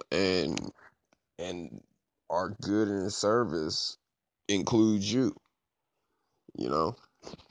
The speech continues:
and, you know, hey, you, you wanna start your own I C O? Hey,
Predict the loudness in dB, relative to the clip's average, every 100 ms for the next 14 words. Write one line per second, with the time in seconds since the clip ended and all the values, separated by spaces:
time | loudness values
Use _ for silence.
0 | -14 -4 -2 0 0 2 2 0 2 4
1 | 6 4 -4 -10 -18 -20 _ _ _ _
2 | _ _ _ _ _ _ _ -6 -2 -2
3 | -2 -2 2 6 6 6 6 10 10 8
4 | 6 6 6 6 2 0 4 6 6 2
5 | _ _ _ _ _ _ _ _ _ 6
6 | 6 6